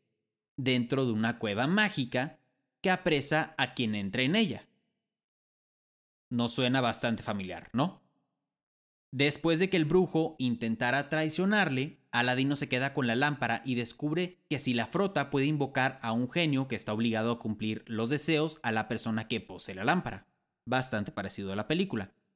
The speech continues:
Con la ayuda de este genio, Aladino logra hacerse rico y poderoso y se casa con la princesa, hija del sultán. Sin embargo, su esposo un día descubre la lámpara y sin saber de qué se trataba,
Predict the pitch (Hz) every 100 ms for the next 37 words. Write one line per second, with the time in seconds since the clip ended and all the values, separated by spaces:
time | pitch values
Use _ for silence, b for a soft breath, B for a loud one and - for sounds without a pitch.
0 | _ _ - 170 156 160 180 190 180 190
1 | 190 214 165 170 - - 110 117 135 143
2 | 139 139 135 131 123 147 135 202 180 -
3 | 117 - _ _ 120 117 120 113 139 156
4 | 185 - 123 117 113 135 127 107 - 107
5 | 101 - 147 190 185 185 _ _ _ _
6 | _ - 113 104 98 98 101 95 85 -
7 | _ _ _ _ _ _ - 190 226 233
8 | 190 143 110 107 - - - - 131 123
9 | - 170 - 135 123 127 135 139 127 -
10 | 143 127 147 - 113 113 160 175 - 120
11 | 139 - _ _ _ - 147 147 135 127
12 | 120 123 139 139 160 156 151 151 165 147
13 | 139 156